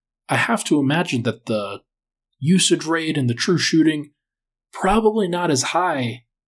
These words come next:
in elevating that bench unit's offense as I think a lot of people would hope.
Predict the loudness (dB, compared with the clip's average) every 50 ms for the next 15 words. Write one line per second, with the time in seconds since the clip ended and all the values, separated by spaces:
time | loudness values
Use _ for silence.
0 | _ -2 -2 -2 0 -2 -2 0 0 0 0 -2 -2 -4 -4 -4 -2 -2 -2 -2
1 | -2 -6 -8 _ -4 -2 -2 0 0 0 -2 -2 -2 -2 0 0 0 0 0 -2
2 | -4 -2 -2 -2 -4 -4 -4 -6 -6 -8 -8 -8 -6 -6 -6 -6 -4 -6 -4 -4
3 | -4 -2 -2 -2 -2 -2 -2 -2 0 0 0 0 0 -2 -8